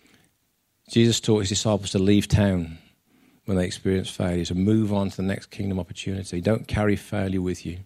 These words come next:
Don't let fear of failure stop you from being someone who brings heaven to earth. Put it behind you and move on. Shake it off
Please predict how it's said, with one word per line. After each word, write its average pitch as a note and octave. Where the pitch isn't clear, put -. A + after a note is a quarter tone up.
Don't G2+
let G2+
fear G#2+
of G2
failure F#2+
stop -
you G2
from F2+
being F#2
someone G2
who F#2+
brings G2
heaven G2
to -
earth. F2+
Put B2
it B2
behind G#2
you F2
and E2+
move F2+
on. E2+
Shake G2+
it A2
off -